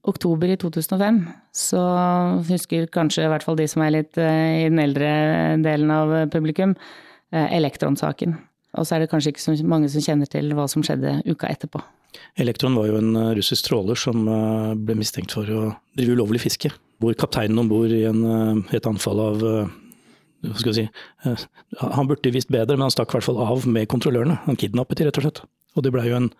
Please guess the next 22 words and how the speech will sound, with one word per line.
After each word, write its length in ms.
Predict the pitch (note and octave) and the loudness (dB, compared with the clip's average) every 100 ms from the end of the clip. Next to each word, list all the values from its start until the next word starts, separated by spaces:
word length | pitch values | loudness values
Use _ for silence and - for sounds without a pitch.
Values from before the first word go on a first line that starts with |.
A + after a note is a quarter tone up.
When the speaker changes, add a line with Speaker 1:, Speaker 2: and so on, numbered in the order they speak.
| - - _ _ | -16 -20 _ _
Speaker 2:
en, 260 | D3 B2 A#2+ | 0 2 2
eh, 360 | A#2 A2+ A#2 B2 | 0 0 0 0
en 60 | |
politisk 540 | - A2 - A2 - A2+ | 0 0 -2 -4 0 -2
og 60 | G2 | -2
internasjonal 640 | - G#2+ - A2 G#2+ A2+ | -4 -6 -2 -2 0 0
incident 520 | G#2+ - A2 A2+ - | 0 -2 -4 -6 -4
ut 140 | - A#2+ | -4 -2
av 60 | |
det. 140 | G2 A2 - _ _ _ - - - _ | -2 -4 -8 _ _ _ -20 -20 -20 _
Speaker 1:
Ja, 220 | E3+ D#3 D#3+ - | -2 -2 -2 0
det 160 | F3 | 0
ble 140 | E3 D3 | 2 2
det, 160 | D3 D3+ | 2 2
og, 280 | D3+ D#3 D3+ - | 2 2 2 2
og 120 | D#3 D#3 | 0 0
det 80 | |
er 80 | D3+ | 0
klart 180 | C#3+ C3+ | -2 -2
at 140 | C#3 D3 | -4 -2
det 80 | |
der 240 | C#3+ C#3 | -2 -2